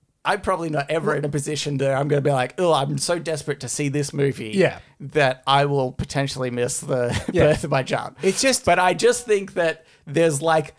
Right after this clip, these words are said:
Speaker 1: leeway here to be like, th-, th-, there's, like, a, a right and a wrong way to do this.
Speaker 2: I,
Speaker 1: And
Speaker 2: I
Speaker 1: I
Speaker 2: don't
Speaker 1: feel like the right way is you can go, but if there's any, if there's a whiff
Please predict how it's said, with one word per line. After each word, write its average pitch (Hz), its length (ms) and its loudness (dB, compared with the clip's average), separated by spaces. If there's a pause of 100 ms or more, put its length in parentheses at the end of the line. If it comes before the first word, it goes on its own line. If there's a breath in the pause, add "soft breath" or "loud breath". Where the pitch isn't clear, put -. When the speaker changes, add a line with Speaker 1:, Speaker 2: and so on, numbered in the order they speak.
Speaker 1:
leeway 196 680 -2
here 120 360 -10 (380)
to - 120 -2
be 185 160 -2
like, 160 460 0 (880)
th-, 214 280 -12 (180)
th-, 214 240 -12
there's, 208 360 0
like, 190 360 -2 (680)
a, 175 200 0 (120)
a 180 100 0
right 220 380 2
and 226 140 -2
a 220 40 0
wrong 208 280 2
way 208 160 2
to 196 100 -2
do 208 240 -2
this. - 400 -12 (140)
Speaker 2:
I, 208 160 0
Speaker 1:
And 196 100 0
Speaker 2:
I 208 60 6
Speaker 1:
I 233 40 6
Speaker 2:
don't 277 120 4
Speaker 1:
feel 247 60 2
like 233 180 2
the 220 80 0
right 220 280 2
way 214 220 -2
is 180 260 -6
you 175 160 -10
can 226 420 -2
go, 143 480 -2 (880)
but 170 420 -4 (140)
if 180 200 -6
there's 180 260 -2
any, 214 360 -4
if 180 160 -10
there's 180 200 0
a 175 60 2
whiff 185 600 0